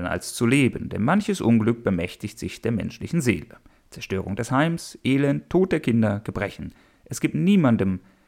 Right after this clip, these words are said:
dem Zeus nicht in reichem Maße Unglück schickte. Wenn einmal das schmerzliche Alter da ist, das den Menschen hässlich und unnütz macht, so verlassen die bösen Sorgen sein Herz nicht mehr und die Strahlen der Sonne spenden ihm keinen Trost." Zitat Ende.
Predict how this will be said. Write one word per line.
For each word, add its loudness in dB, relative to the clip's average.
dem 2
Zeus 2
nicht -4
in -2
reichem -4
Maße -2
Unglück -2
schickte. -12
Wenn -4
einmal 4
das 2
schmerzliche 0
Alter 0
da 4
ist, -6
das -6
den 0
Menschen 0
hässlich -4
und -4
unnütz -2
macht, -16
so -6
verlassen 0
die 0
bösen 0
Sorgen 2
sein -2
Herz -2
nicht -2
mehr -6
und -4
die -4
Strahlen 0
der 2
Sonne 0
spenden -4
ihm -6
keinen -8
Trost." -4
Zitat -10
Ende. -8